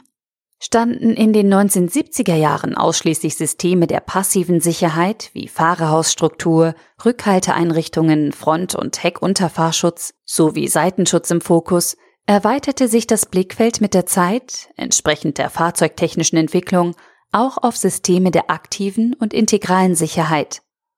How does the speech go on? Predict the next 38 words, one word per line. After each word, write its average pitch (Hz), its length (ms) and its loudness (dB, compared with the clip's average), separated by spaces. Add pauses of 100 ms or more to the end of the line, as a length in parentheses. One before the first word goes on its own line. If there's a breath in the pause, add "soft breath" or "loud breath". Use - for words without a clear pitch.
Also 226 360 2
auf - 160 0
Systeme, 214 580 2
die 262 160 0
nicht 247 240 2
nur 202 160 0
Unfallfolgen 170 720 2
verringern 165 460 2
können, 208 480 0
sondern 247 300 0
im 214 120 0
besten 240 360 0
Fall 196 260 0
sogar 180 220 2
verhindern 180 500 2
können, 170 320 2
dass 160 160 -2
es - 140 -8
überhaupt - 480 -4
zum 147 180 -4
Crash - 260 -2
kommt. - 380 -4 (800)
Damit 220 440 2
gemeint 190 360 2
sind 269 180 2
zum 254 120 2
Beispiel 226 360 2
das 214 180 0
Antiblockiersystem 202 1120 0
A - 140 -4
B 156 200 -2
S, - 440 -2 (160)
das - 200 -10
elektronische 165 600 -2
Bremssystem 165 640 0
E 170 160 -2
B 175 160 0
S - 340 -2